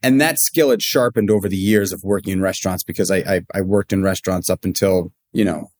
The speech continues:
two and a half years ago when I decided to take a step back for a little while. But that skill honed, and, and I, I'm not a, a, ashamed to say that I'm very, very good at,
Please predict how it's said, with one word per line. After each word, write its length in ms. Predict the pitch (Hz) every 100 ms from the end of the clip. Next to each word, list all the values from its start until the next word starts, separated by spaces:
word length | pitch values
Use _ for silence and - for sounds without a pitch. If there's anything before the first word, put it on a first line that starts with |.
| -
two 160 | - 110
and 80 | 101
a 40 |
half 200 | 95 92
years 220 | 101 98
ago 260 | 95 92 85
when 140 | 87
I 100 | 85
decided 420 | 87 - 95 90 -
to 100 | 113
take 180 | 95
a 60 | 92
step 280 | - 87 -
back 280 | 98 104 -
for 100 | 92
a 60 |
little 160 | 90 87
while. 300 | 87 82 85
But 240 | 90 101 _ _ -
that 260 | 123 123
skill 300 | - 165 139
honed, 440 | 120 135 143 160 165
and, 280 | 123 120 -
and 160 | 117
I, 160 | 110 113 110 120
I'm 160 | 123
not 240 | 123 123 127
a, 180 | 117
a, 100 | 113 104
ashamed 640 | 110 - - 117 120 139 135
to 100 | 120
say 260 | 117 117
that 140 | 113 110
I'm 200 | 101 92
very, 300 | 107 110 107
very 260 | 104 101
good 380 | 90 98 87 - - _ _
at, 300 | - 98 95